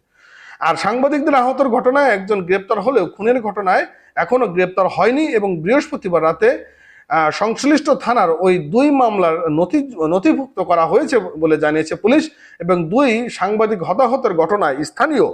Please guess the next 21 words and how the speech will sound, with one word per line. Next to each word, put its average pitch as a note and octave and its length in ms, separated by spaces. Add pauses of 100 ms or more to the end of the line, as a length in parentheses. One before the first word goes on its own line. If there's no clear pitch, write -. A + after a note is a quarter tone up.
(400)
সাংবাদিকদের B3+ 680
মধ্যে E3 240
ক্ষোভ G#3 380
ও E3 80
হতাশা D#3 420
বিরাজ G#3 300
করছে। B3+ 280
দ্রুততর A3 540
সময়ের F3 300
মধ্যে F#3 420 (300)
অপরাধীদের G3+ 840
শাস্তির C4+ 540
দাবি E3 260
করেছেন F#3+ 420
সহকর্মী F#3 580
ও F4 40
স্বজনেরা। G2 640 (880)
আর D4 100
আগাতে F#3+ 280
চায় G#2+ 180
না। E2 120